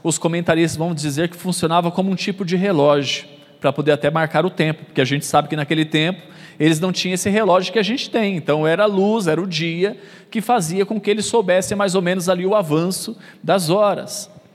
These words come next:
E é muito interessante que Deus falou que estava acrescentando os anos de vida. Então, subentende aí o quê?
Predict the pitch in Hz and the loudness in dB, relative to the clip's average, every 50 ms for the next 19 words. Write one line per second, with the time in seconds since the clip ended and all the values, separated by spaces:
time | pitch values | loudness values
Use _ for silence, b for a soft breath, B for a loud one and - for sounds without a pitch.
0 | B B B B B B B B B 185 165 240 330 349 339 359 359 349 320 269 | B B B B B B B B B -4 0 0 0 2 2 0 0 2 0 2
1 | - 240 214 190 160 - - 202 233 285 294 247 185 - - - 139 - - - | 2 4 4 4 2 0 0 2 2 2 2 2 -2 -4 -6 -6 -8 -10 -14 -20
2 | - _ - _ _ _ _ b b b b b b b b - 262 233 196 - | -20 _ -20 _ _ _ _ b b b b b b b b 0 0 0 2 2
3 | 247 277 311 285 - - 277 269 247 240 254 269 - 285 - - 269 247 247 254 | 2 2 2 0 -2 0 0 2 2 2 2 0 0 -2 -4 0 0 2 2 2
4 | 240 254 247 233 - 254 247 233 214 247 254 262 269 254 196 185 247 254 269 262 | 0 2 0 0 0 0 -2 -2 0 0 0 0 0 0 2 2 0 0 0 -2
5 | 220 262 330 294 254 277 285 277 226 175 131 117 120 - - - - - - - | -2 -2 -2 2 2 2 2 2 2 0 0 0 -2 -10 -20 -20 -20 -20 -20 -20
6 | _ _ _ _ - 170 180 196 - - 226 240 254 285 349 415 370 - - - | _ _ _ _ -8 -6 -4 -4 0 0 0 2 2 0 0 -2 -2 -4 -2 0
7 | 277 247 277 269 269 220 - 240 247 262 302 247 233 233 240 247 254 294 277 - | 2 2 2 2 2 0 0 0 0 0 -2 0 2 2 2 2 0 -2 -2 0
8 | 220 185 131 - - - | 0 0 0 -2 -8 -18